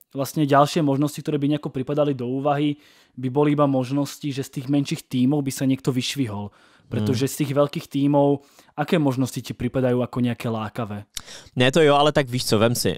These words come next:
Speaker 2: byl Arne Slot lákavá možnost? Nemyslím si. Byl, eh, Maresca lákavá možnost? Ne, nemyslím si, víš, takže to je jako, že to byly, a ve finále i kompány jako v Bayernu.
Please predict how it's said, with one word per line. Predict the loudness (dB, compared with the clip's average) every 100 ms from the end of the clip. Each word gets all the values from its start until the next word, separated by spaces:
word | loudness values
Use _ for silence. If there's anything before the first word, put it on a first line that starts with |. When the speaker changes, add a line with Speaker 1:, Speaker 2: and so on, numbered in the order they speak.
| -4
Speaker 2:
byl | 2 4 6 4 4
Arne | 2 2 0
Slot | 2 0 2
lákavá | 0 2 2 4
možnost? | 0 0 0 0 -10 -20 _ -6
Nemyslím | -2 -2 -2 -4
si. | -4 -8 -8 _ _ _ -12
Byl, | 0 4 4 4
eh, | 4 4 4 4 4 4
Maresca | 4 2 0 0
lákavá | 0 2 2 0
možnost? | 0 2 2 0 -2 -20 _ _ _ _ -6
Ne, | -2 0
nemyslím | 2 2 2 -2
si, | -4 -4
víš, | 0 0
takže | 0 0 0
to | 4
je | 4
jako, | 4 2 0
že | 2
to | 0
byly, | 2 4 6 6 4 0 -6
a | -2
ve | 0
finále | 2 2 2
i | 2
kompány | 2 2 2 2
jako | 2 2
v |
Bayernu. | 2 2 2 0 -4